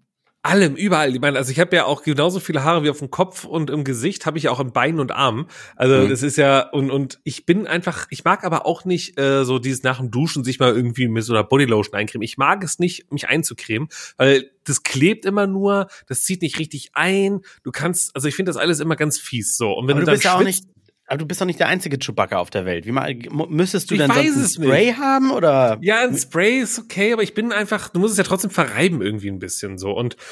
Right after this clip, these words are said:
Speaker 1: ich mag das nicht. Deswegen ist wirklich meine Rettung, indem ich einfach im Schatten bleibe. Ich bin einfach ein Schattenmensch. Ich bin wirklich kein Fan davon, in die Sonne zu gehen.
Speaker 2: Sehr, du, aber
Speaker 1: Äh,
Speaker 2: Michael,
Speaker 1: es
Speaker 2: äh,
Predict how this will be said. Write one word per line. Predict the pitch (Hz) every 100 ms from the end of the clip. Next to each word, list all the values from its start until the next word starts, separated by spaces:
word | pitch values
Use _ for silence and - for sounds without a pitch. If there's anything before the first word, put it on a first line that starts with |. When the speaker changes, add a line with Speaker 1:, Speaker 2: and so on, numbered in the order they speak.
| - -
Speaker 1:
ich | -
mag | 151 165 156
das | -
nicht. | 110
Deswegen | 120 - 156 202 190
ist | 170 - 127
wirklich | 139 226 214 - 139
meine | 147 180 190 165 120
Rettung, | 147 170 165
indem | 131 143
ich | 135
einfach | 143
im | 147
Schatten | - 185 170
bleibe. | 110 104 104 101 -
Ich | 135
bin | 151
einfach | 156 160
ein |
Schattenmensch. | - 143 - 135 107 -
Ich | 123
bin | 175 226 226
wirklich | 175 185 180
kein | 170 185
Fan | - 160 180
davon, | 165 165 156
in | 147
die | 143
Sonne | 139 175 180
zu | 165
gehen. | 147 156 151
Speaker 2:
Sehr, | - 156 151
du, | 151 143
aber | 135 139
Speaker 1:
Äh, | 135
Speaker 2:
Michael, | 131 123 123
Speaker 1:
es | 123
Speaker 2:
äh, | 143